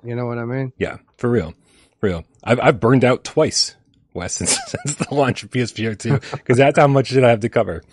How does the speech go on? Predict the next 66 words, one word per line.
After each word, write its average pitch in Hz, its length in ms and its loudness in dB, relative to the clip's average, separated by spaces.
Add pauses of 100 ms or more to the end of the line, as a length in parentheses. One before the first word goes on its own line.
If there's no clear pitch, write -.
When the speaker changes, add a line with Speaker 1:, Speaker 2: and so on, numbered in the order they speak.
(520)
Speaker 2:
Uh, 127 300 2
we 202 80 8
had 160 60 8
a - 20 -2
couple 156 180 4
good 147 140 4
tips 156 180 2
right 151 160 4
here. 151 240 6
Uh, 127 180 2
let's - 280 -4
tackle 139 480 0
these 123 180 0
one 127 160 2
by 123 140 2
one. 127 140 2
We 131 60 4
get 110 100 0
Joey 151 340 6
V 131 160 4
R 147 120 8
with 135 100 4
the - 40 -4
five 123 160 4
dollar 120 180 6
tip, - 180 2
says, 127 140 2
"Does 143 140 0
PlayStation 208 540 0
V 175 100 0
R 180 100 2
two 196 200 -2
streaming 165 680 -2 (360)
have 139 200 0
comments 170 400 0
pop 131 320 0
up? 123 180 4
I - 80 -2
could 113 140 -2
not 117 160 0
see 139 180 -2
any 117 140 4
when 101 120 -2
I 98 80 -2
streamed 113 300 -4
several 107 300 -2
games." 107 320 -2 (560)
Uh, 107 320 -2
Wes, 113 520 -2
I 180 100 -4
don't 170 120 -4
know 143 160 0
if - 160 -12
you 110 340 -6
are 135 80 -2
more 123 180 -2
familiar 120 420 0
with 98 160 -4
the 98 80 -8
way 104 160 -2
that 101 140 -4
things 101 220 -4
are 90 40 -2
working 104 300 0
over 107 400 2
on 92 320 -4